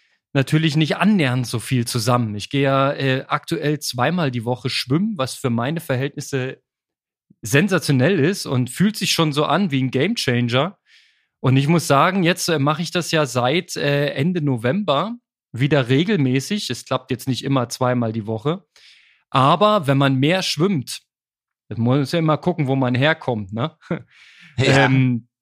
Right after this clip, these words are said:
Speaker 1: das, das, äh, also ich kam halt von sehr, sehr wenig Schwimmen, die letzten drei, vier Jahre. Äh, und jetzt mit dieser Regelmäßigkeit,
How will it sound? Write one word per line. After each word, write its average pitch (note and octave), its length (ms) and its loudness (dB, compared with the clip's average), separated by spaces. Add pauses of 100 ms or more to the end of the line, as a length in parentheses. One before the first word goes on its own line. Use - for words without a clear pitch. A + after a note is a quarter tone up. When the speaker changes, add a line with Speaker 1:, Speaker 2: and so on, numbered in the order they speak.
(140)
Speaker 1:
das, - 300 -4
das, - 360 0
äh, B2+ 400 4
also C3 220 -2
ich - 160 -2
kam D#3 240 0
halt C3+ 180 2
von B2 400 -2 (160)
sehr, B2+ 320 2
sehr B2+ 220 0
wenig A#2 320 0
Schwimmen, D3 500 -4 (140)
die B2+ 60 0
letzten C3 420 0
drei, B2 260 0
vier B2+ 240 -2
Jahre. A#2+ 460 -2 (640)
Äh, C3 220 2
und B2+ 280 0
jetzt C#3 220 0
mit D3+ 140 2
dieser C3+ 240 0
Regelmäßigkeit, B2+ 1000 -2